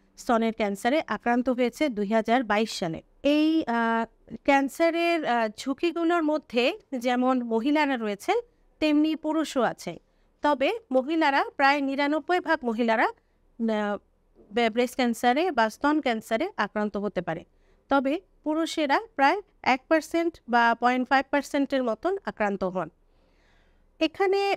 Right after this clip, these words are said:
আহ, ঝুঁকিগুলোর মধ্যে যেমন বয়স আছে, তেমন কিছু, আহ, ফ্যামিলি,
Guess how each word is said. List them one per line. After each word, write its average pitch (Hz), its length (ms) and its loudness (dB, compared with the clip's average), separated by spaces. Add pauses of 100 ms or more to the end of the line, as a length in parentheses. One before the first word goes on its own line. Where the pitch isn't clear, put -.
আহ, 240 400 0
ঝুঁকিগুলোর 349 560 0
মধ্যে 320 420 0 (200)
যেমন 285 300 0
বয়স 240 400 0
আছে, 320 520 -2
তেমন 277 300 2
কিছু, 285 560 -6
আহ, 226 680 -2
ফ্যামিলি, 262 560 0